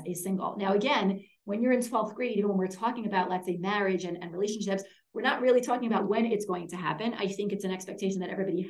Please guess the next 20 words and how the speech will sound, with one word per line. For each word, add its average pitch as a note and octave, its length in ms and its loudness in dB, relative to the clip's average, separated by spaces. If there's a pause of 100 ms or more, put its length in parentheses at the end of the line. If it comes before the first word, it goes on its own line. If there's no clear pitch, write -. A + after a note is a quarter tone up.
has, F#3+ 480 2
uh, F#3 140 -2
that F3+ 180 -2
we F#3+ 80 0
want A3+ 320 4
it G3+ 80 -2
to G3 100 -8
be F3+ 160 -8
right F#3 180 -4
away, F#3+ 300 2
and C4 100 -4
we C#4+ 100 -6
all D4 180 0
do, D#4 180 -2
and A3+ 100 -6
that's A3+ 160 -6
what A3 60 -6
we G#3+ 100 -4
daven A3+ 360 -2
for. F#3+ 260 0